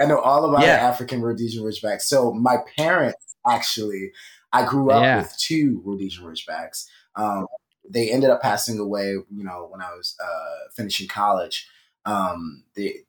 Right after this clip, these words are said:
Speaker 1: lived very long lives, but then my parents got three new Rhodesian Ridgebacks. Um,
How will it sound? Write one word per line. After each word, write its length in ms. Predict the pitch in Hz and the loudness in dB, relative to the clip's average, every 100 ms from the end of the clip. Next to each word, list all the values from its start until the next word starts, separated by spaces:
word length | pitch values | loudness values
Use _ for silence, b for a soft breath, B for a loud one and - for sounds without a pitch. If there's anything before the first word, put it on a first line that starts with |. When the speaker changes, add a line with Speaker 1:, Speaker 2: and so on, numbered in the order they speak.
| - | -2
Speaker 1:
lived 280 | 117 110 - | 0 2 2
very 280 | 117 120 | 4 4
long 260 | 104 90 87 | 2 -2 -4
lives, 320 | 80 76 - | -6 -6 -10
but 260 | - 104 - | -6 -6 -2
then 260 | 113 110 | -4 -2
my 120 | 101 95 | -4 -4
parents 360 | 131 107 - | -2 -2 -2
got 300 | 104 87 - | 0 -2 -2
three 600 | - 104 120 139 123 98 98 | -8 -2 4 6 6 2 -2
new 420 | 117 151 190 165 | 2 6 6 6
Rhodesian 500 | 110 104 95 87 87 | 4 -2 -4 -10 -12
Ridgebacks. 600 | 71 - 52 50 _ - - | -16 -16 -16 -18 _ -20 -8
Um, 360 | 95 92 85 | -4 -2 -4